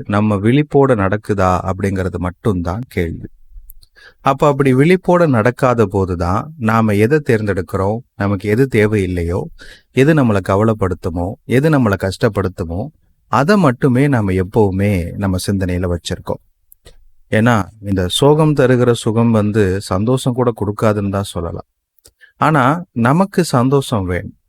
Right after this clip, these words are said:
நம்ம பயணம் அதை நோக்கித்தான். அப்போ அதை நோக்கின விஷயங்களை நாம தேர்ந்தெடுக்கணும். அது ரொம்ப முக்கியமானது. சரி, அப்படி தேர்ந்தெடுத்தாலும் அந்த விஷயங்கள் நமக்கு நல்லபடியா நடக்குதா?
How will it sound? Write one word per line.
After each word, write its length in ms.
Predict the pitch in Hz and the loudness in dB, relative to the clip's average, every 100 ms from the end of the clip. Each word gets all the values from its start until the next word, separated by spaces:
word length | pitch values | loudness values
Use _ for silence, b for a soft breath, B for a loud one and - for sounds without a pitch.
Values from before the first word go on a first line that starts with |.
| _ _ _ | _ _ _
நம்ம 300 | - 98 98 | -6 -2 -2
பயணம் 460 | 90 104 117 147 123 | -2 0 2 2 2
அதை 200 | 92 110 | 2 2
நோக்கித்தான். 520 | 117 113 113 - 92 _ _ _ _ _ _ | 0 0 -4 -4 -10 _ _ _ _ _ _
அப்போ 400 | - 135 147 131 | -4 -2 2 4
அதை 240 | 113 143 185 | 4 2 2
நோக்கின 460 | 190 202 202 185 | 2 2 0 2
விஷயங்களை 680 | 143 - 143 127 101 101 151 - | 2 0 0 2 0 0 -4 -6
நாம 320 | 110 95 95 85 - | -2 -2 -2 -4 0
தேர்ந்தெடுக்கணும். 720 | 117 123 107 87 - 90 117 160 - | 2 2 -2 -4 -6 -6 -6 -10 -6
அது 280 | 95 95 | -4 -4
ரொம்ப 360 | 92 98 123 165 - | -4 -4 -4 -6 -6
முக்கியமானது. 840 | 92 85 - 90 87 82 - - _ _ _ _ _ _ _ _ _ _ | -8 -6 -4 -2 -4 -6 -12 -16 _ _ _ _ _ _ _ _ _ _
சரி, 420 | - 160 139 101 - _ _ _ | -4 0 0 0 -6 _ _ _
அப்படி 380 | 135 151 143 135 | -4 0 -2 2
தேர்ந்தெடுத்தாலும் 840 | 190 220 202 151 131 131 110 92 85 - | 2 4 2 2 0 0 0 -2 -6 -10
அந்த 280 | - 143 151 | -4 0 2
விஷயங்கள் 460 | 135 - 220 185 151 | 2 0 0 2 2
நமக்கு 300 | 110 101 101 | 0 -2 -2
நல்லபடியா 560 | 95 131 143 131 127 | 0 0 2 2 2
நடக்குதா? 680 | 113 90 101 - 92 87 82 | 0 -2 -4 -4 -4 -2 -4